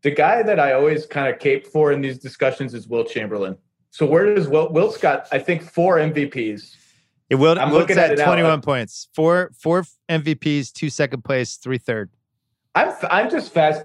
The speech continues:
Speaker 1: I will read any good Wilt Chamberlain biography. I'm fascinated by him. I've read them all. I think his career has become underrated because of this perception that he was soft compared to Russell and didn't care about winning as much and all this, which
Speaker 2: No, that's
Speaker 1: there's
Speaker 2: not why.
Speaker 1: probably,
Speaker 2: He,
Speaker 1: there,
Speaker 2: he was a,
Speaker 1: there's
Speaker 2: he
Speaker 1: prob-
Speaker 2: was a loser.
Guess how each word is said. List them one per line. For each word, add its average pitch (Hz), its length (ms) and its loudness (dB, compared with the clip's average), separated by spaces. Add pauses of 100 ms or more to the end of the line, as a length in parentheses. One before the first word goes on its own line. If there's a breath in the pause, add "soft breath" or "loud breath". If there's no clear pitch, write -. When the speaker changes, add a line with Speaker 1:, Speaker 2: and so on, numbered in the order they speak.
Speaker 1:
I 170 140 2
will 220 160 0
read 156 220 0
any 143 300 0
good 135 260 -2
Wilt 120 220 0
Chamberlain 113 440 -4
biography. 107 560 -4
I'm 131 160 0
fascinated 151 580 2
by 131 160 4
him. 127 360 -4 (260)
I've 127 180 0
read 127 220 0
them 147 160 0
all. 123 420 0 (540)
I 131 100 2
think 156 180 0
his 151 200 -2
career 135 340 0
has 127 160 0
become 127 360 -2
underrated 123 680 -2
because 120 300 -6
of 110 80 -6
this 113 160 -6
perception 120 540 -2
that 110 120 0
he 117 100 -2
was 113 220 -6
soft 113 340 2
compared 117 340 0
to 113 80 -4
Russell 110 360 -2
and 110 100 -6
didn't 123 200 -4
care 120 180 0
about 113 280 -2
winning 123 260 -4
as 110 180 -4
much 113 300 -2
and 117 80 -2
all 110 160 2
this, 120 260 -4
which 147 220 4
Speaker 2:
No, 190 80 4
that's 220 140 4
Speaker 1:
there's - 100 4
Speaker 2:
not 285 100 2
why. 170 240 4
Speaker 1:
probably, 202 160 4
Speaker 2:
He, 226 220 -6
Speaker 1:
there, 180 100 2
Speaker 2:
he 208 100 2
was 208 140 0
a, 196 60 4
Speaker 1:
there's 202 100 4
Speaker 2:
he 185 40 -4
Speaker 1:
prob- 202 120 4
Speaker 2:
was 196 140 0
a 185 40 2
loser. 170 600 2